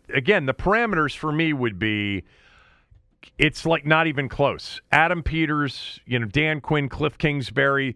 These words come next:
they're all with the scouts, and it's like everybody agrees, this guy's the next coming.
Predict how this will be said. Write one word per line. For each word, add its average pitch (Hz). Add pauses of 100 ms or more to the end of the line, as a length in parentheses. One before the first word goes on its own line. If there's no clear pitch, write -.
(100)
they're 117
all 156
with 135
the 104
scouts, 143 (240)
and 120
it's 127
like 139
everybody 165
agrees, 117 (180)
this 139
guy's 196
the 131
next 135
coming. 117